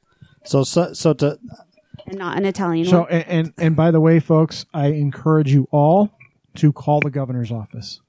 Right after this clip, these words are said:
Speaker 3: and ask them to
Speaker 2: And they'll
Speaker 3: veto
Speaker 2: say, "Hi,
Speaker 3: H B one fifty-five."
Speaker 2: you've reached the governor's office. Where can I direct your call? And you say, "I would like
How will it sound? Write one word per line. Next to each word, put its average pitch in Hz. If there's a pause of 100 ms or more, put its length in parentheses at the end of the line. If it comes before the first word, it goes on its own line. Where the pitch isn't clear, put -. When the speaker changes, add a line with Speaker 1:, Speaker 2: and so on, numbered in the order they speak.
(560)
Speaker 3:
and 135 (200)
ask 160
them 147
to 139
Speaker 2:
And 120
they'll 131
Speaker 3:
veto 135
Speaker 2:
say, -
"Hi, 139
Speaker 3:
H -
B 139
one 131
fifty-five." 120
Speaker 2:
you've - (100)
reached 120
the -
governor's 339
office. 262
Where 339
can 277
I 269
direct 233
your 302
call? 349
And 196
you 202
say, 190 (100)
"I 294
would 349
like 226